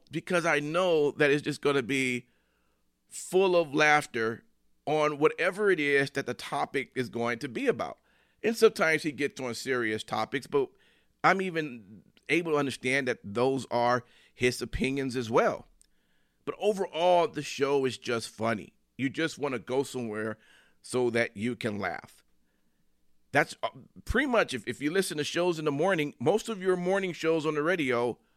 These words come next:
are all there to entertain you. They may play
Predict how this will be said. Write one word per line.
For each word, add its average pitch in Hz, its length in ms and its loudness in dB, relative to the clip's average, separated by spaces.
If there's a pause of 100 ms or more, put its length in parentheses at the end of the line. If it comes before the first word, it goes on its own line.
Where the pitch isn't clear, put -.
(420)
are 147 100 0
all 196 360 4
there 165 260 -4
to 147 180 -6
entertain 143 460 -2
you. 101 80 -4
They 113 120 0
may 151 180 0
play 139 420 0